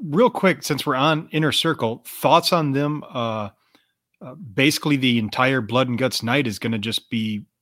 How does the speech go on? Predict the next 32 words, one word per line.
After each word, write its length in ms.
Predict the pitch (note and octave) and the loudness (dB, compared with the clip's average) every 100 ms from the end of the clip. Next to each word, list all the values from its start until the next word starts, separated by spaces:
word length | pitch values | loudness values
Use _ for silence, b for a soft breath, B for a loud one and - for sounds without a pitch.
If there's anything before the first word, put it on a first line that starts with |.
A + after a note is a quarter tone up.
| _ _ _ _ | _ _ _ _
solely 600 | - - - C#3+ D3 C3 | -6 -4 2 2 4 2
focused 460 | - C#3 - A2 B2+ | 2 0 0 -4 -4
on 200 | A#2 A2+ | -2 0
that 220 | A2 G2 | -2 -4
one 300 | F#2+ A#2+ G#2 | -4 -2 -2
match. 460 | G2 A2 E2+ - - _ _ _ _ | -4 -4 -6 -10 -12 _ _ _ _
Uh, 220 | G#2+ G2+ F#2+ - - | -6 -6 -6 -12 -6
'cause 140 | C3+ | -4
for 140 | - C#3 | 0 2
one, 200 | E3+ A3+ | 6 4
I 100 | A#2 | 2
think 320 | - - D#3 | -4 -2 0
that's 200 | E3 C3+ - | 2 0 -2
pretty 320 | - C#3+ B2 | -2 0 0
cool 280 | - C3+ D3 | 0 0 0
to 100 | A2 | 0
really 280 | B2 B2 | 0 0
build 320 | G2+ G2+ B2+ B2 | -2 -2 -2 -2
it 100 | G#2+ | -2
up, 260 | C#3 - b b b b | -2 -4 b b b b
but 80 | C3 | 0
at 80 | C3+ | 2
the 60 | |
same 160 | - C#3+ | 2 2
time, 260 | C#3+ C3+ B2 | 2 0 -2
a 60 | |
bit 220 | G#2+ C3+ | -2 0
of 100 | C3+ | 2
a 60 | A#2+ | 2
missed 280 | A#2 A#2 - | 0 0 -2
opportunity 760 | A2+ G#2+ G2 - B2+ A2 G#2+ | -4 -4 -6 -2 -2 -2 -4
to 440 | G2 - A2 G#2 | -4 -4 -4 -6